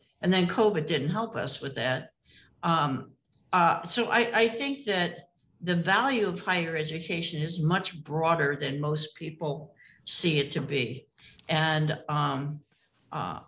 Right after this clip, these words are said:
wh-, when you, when you look back on your own college days, or,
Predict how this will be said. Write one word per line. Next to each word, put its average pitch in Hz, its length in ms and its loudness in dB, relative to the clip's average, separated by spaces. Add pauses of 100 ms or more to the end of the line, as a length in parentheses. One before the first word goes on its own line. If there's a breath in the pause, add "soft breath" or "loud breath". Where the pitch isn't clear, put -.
(220)
wh-, 196 460 2
when 202 200 4
you, 196 260 -2
when 180 260 2
you 185 100 -2
look 196 220 -4
back 202 260 4
on 180 200 2
your 160 240 -2
own 170 260 0
college 143 540 -2
days, 135 500 -4
or, 139 400 -2